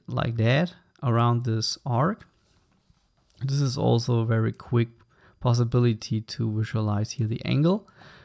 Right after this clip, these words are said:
You can also turn off the degree, and also you can, um,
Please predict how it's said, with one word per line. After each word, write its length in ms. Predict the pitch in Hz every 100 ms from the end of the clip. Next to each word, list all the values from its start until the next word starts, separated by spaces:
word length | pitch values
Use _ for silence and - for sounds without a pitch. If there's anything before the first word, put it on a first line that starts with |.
| _ _
You 100 | -
can 200 | 123 143
also 600 | 113 127 131 123 120 110 113 _ _ _
turn 260 | - 135 123
off 300 | 113 107 -
the 100 | 110
degree, 720 | 120 107 123 175 202 202 190 - _ - - _ -
and 640 | 113 113 110 110 110 110 - _ _ _ -
also 460 | 123 120 123 123
you 180 | 117 113
can, 480 | 110 127 110 110 110 - - - - - - - _ _
um, 640 | 113 113 110 107 107 107